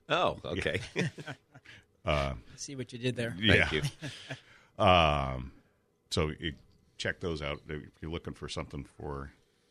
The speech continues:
Speaker 2: something for a shade garden or a fern garden. Those, those will add some color to it very, very nicely.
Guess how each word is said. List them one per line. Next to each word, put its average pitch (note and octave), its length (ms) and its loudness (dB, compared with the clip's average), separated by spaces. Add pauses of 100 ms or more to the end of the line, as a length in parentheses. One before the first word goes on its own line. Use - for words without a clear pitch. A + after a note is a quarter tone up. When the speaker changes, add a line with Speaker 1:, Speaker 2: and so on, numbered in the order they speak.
Speaker 2:
something F#2+ 320 -6
for D2+ 180 -4
a C#2 60 -4
shade D#2+ 340 -2
garden D2 280 -2
or C#2 100 -6
a C#2 40 -10
fern D2 240 -8
garden. C#2 280 -8
Those, C#2 260 -12 (160)
those D2+ 240 -6
will D2 160 -10
add C#2 160 -10
some C2+ 140 -10
color C#2 300 -10
to C2+ 180 -14
it - 80 -16 (180)
very, C#2+ 240 -10
very C2+ 220 -16
nicely. C2 440 -18